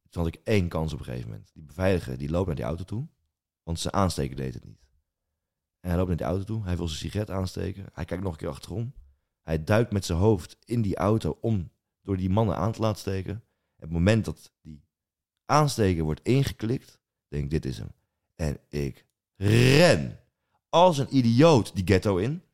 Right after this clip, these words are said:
Allemaal straatjes in. En ik k-, kijk niet eens achterom. Ik ren, rennen, rennen. Ik heb niet eens achterom gekeken, omdat dat kan al vertragen. Dat kan net die milliseconden zijn dat ze je hebben. Eh, ik ben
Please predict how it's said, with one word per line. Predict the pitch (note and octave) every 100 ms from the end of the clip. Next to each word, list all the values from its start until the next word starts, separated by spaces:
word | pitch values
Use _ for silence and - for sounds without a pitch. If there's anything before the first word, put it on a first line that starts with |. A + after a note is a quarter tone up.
| _ -
Allemaal | G#3 G#3+ F#3 C#3
straatjes | - C#3 C#3+ B2+ A#2
in. | C3+ G#2+
En | C#3
ik | -
k-, | - A#2+
kijk | D3 C#3+
niet |
eens | F#3 B2
achterom. | C3 - C3
Ik | D3 D3
ren, | F3 G3 D3 C3
rennen, | C3 E3+ D3 D3
rennen. | D#3 C#3 - - - - -
Ik | -
heb | C3
niet | C3+ -
eens | F3 G3+ G3
achterom | B2 B2 D3+
gekeken, | - B2 A2+
omdat | A2+ G2+
dat | D#3 D#3+
kan | B2+ A#2+
al | G#2+
vertragen. | F#2 G2 F2+ A2 C3
Dat | A#2
kan | - A#2
net | C#3
die | A#2+
milliseconden | A#2+ G#2 - G2+ F#2+
zijn | F#2
dat | F#2+ -
ze | F#2
je |
hebben. | E2 G#2+ D3+ - _ _ _ _ _ -
Eh, | B2 A#2+ A2
ik | C#3+ C#3+
ben | B2+